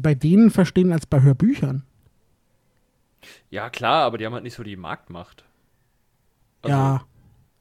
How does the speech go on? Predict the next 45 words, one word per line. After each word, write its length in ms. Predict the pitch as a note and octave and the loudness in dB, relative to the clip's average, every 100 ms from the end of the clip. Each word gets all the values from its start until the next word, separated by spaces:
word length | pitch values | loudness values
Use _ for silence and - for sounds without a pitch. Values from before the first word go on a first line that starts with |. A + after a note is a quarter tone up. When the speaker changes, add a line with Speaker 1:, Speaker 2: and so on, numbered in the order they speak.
| _ G#2 | _ -16
Speaker 2:
ne? 240 | G#2 A#2+ B2+ | -14 0 6
Speaker 1:
Oder 360 | F3+ A#3 A3+ | 8 8 6
vielleicht 240 | - G#3 F#3 | 4 0 0
ist 80 | G3 | -2
es, 80 | |
Speaker 2:
Hörbüchern 200 | A#3 E3 E3 | -2 2 4
Speaker 1:
vielleicht 180 | D#3+ - | 4 0
Speaker 2:
ist 40 | |
Speaker 1:
ist 60 | E3 | -2
es 0 | |
Speaker 2:
wahrscheinlich 160 | A3 | 0
Speaker 1:
auch 60 | G3 | -2
Speaker 2:
inzwischen 260 | - C#3 C#3 | -4 -6 -6
eine 80 | A#2+ | -4
relativ 300 | C3+ C3 - | -6 -8 -8
große 260 | C3 B2 | -8 -8
Lobby, 400 | G2 G2+ C#3 F#2+ | -10 -10 -10 -12
weil 140 | E2+ F2 | -12 -14
es 300 | - - - | -16 -20 -18
einfach 240 | G#2+ G2 | -16 -18
so 200 | - F#2+ | -16 -16
verbreitet 500 | F2+ F#2+ D#2+ G2 - - | -16 -18 -18 -18 -20 -20
ist. 160 | - _ - | -20 _ -12
Speaker 1:
Ich 180 | F#3+ - | -8 -4
weiß, 240 | D#3+ D#3+ - | -4 -4 -6
also 160 | D#3 G3 D#3 | -6 -6 -4
was 160 | D3+ | -2
ich 60 | G3+ | 2
mir 80 | A#3+ | 2
jetzt 140 | A#3 | 2
gerade 160 | F#3 - | -2 -4
frage, 260 | F3 A3+ | -2 -2
vielleicht 380 | - D3 D3 F3 | 0 0 0 -4
ist 100 | E3+ | -6
es 100 | G3+ F#3 | -4 -4
einfach 180 | C#3 | -4
wirklich 140 | F#3 F3 | -4 -2
so, 80 | F3 | -2
dass 320 | D#3 - - - | -2 -6 -14 -8
kaum 240 | - D#3 | 2 4
jemand 260 | D#3+ D3+ C3 | 4 2 2
Hörsp-, 380 | F#3+ A3+ - D3 | 2 0 2 6
Hörbücher 360 | E3 D#3 D3 | 6 4 2
gehört 300 | C#3 C#3+ C#4 | 4 2 0
hat. 120 | D3 | -6